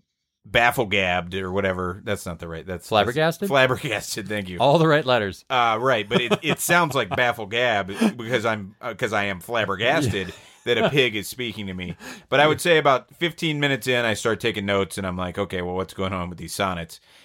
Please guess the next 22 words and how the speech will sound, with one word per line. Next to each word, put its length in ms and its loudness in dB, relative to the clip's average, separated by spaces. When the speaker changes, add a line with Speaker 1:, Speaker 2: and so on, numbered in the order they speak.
Speaker 1:
And 240 -2
then 440 4
I 400 4
think 160 -6
the 100 -4
next 320 0
time 320 0
it's 100 -8
like 140 -4
five 300 2
minutes. 480 -6
Speaker 2:
Okay. 200 4
Speaker 1:
And 100 4
then 140 0
the 100 0
next 240 0
time 220 0
I'm 120 -4
like, 400 -8
y-, 280 -10
"Thirty 240 0
seconds." 640 -4